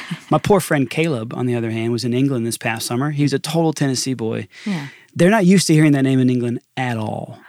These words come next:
Speaker 2: right? They have a lot of Callums, for
Speaker 1: Oh,
Speaker 2: example.
Speaker 1: yeah.
Speaker 2: Um, Caleb is literally, uh, another language to them. So they just couldn't get Caleb out in their beautiful British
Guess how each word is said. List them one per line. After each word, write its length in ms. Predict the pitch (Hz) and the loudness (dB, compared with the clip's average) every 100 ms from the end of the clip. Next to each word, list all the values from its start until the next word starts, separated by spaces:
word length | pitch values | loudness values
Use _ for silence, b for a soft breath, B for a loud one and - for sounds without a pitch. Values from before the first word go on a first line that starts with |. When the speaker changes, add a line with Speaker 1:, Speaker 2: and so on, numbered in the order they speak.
| - | 0
Speaker 2:
right? 240 | 127 135 | 2 2
They 60 | 151 | 2
have 140 | 165 | 4
a 40 | |
lot 140 | 165 151 | 4 2
of 140 | - | 0
Callums, 680 | - - 180 135 113 110 - _ _ | -6 0 0 0 -4 -8 -10 _ _
for 140 | - | -4
Speaker 1:
Oh, 20 | 143 | -2
Speaker 2:
example. 600 | 196 - 214 - 156 151 | 0 -2 -2 -2 -4 -8
Speaker 1:
yeah. 360 | 170 170 180 165 | -8 -6 -6 -4
Speaker 2:
Um, 380 | 135 131 123 - - | -2 -2 -2 -6 -12
Caleb 440 | - 185 185 165 147 | 0 4 6 4 2
is 180 | 139 | -2
literally, 800 | 139 135 156 156 151 139 131 131 | -2 2 4 4 4 2 2 0
uh, 400 | 139 135 127 127 | -2 -4 -4 -4
another 560 | 131 127 135 139 131 127 | 0 2 4 2 2 0
language 440 | 123 123 113 107 | 0 0 -2 -6
to 100 | - | -6
them. 320 | 117 117 110 113 - | -6 -6 -8 -12 -6
So 140 | - | 0
they 120 | 143 | 2
just 220 | 139 170 | 2 2
couldn't 280 | - 165 151 | 2 0 2
get 220 | 143 139 _ _ _ - | 0 0 _ _ _ -6
Caleb 760 | - 160 165 143 127 101 98 - B B B - | 2 6 8 6 4 2 -8 -12 B B B -2
out 400 | 120 101 - - | 0 0 -4 -4
in 160 | 135 | 0
their 140 | 131 117 | 0 2
beautiful 380 | 120 127 127 120 | 2 2 0 -4
British 480 | 127 117 113 - | -2 -4 -4 -6